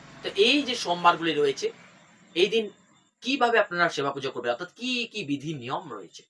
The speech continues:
সোমবার প্রতিপালন, শ্রাবণ মাসে সোমবার প্রতিপালনের বিধি নিয়ম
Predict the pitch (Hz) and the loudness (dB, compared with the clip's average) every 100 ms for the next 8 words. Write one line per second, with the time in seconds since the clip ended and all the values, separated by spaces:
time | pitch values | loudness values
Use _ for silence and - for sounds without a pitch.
0 | _ - 165 170 180 135 - - - - | _ -6 -2 0 0 -2 -12 -14 -18 -20
1 | _ _ _ _ _ _ _ _ - - | _ _ _ _ _ _ _ _ -20 -20
2 | _ - 143 196 196 180 226 156 143 156 | _ 0 0 0 -2 -4 -6 -2 0 0
3 | 131 139 127 123 135 170 170 202 190 110 | 0 -6 -4 -4 -6 -8 -6 -4 -6 -8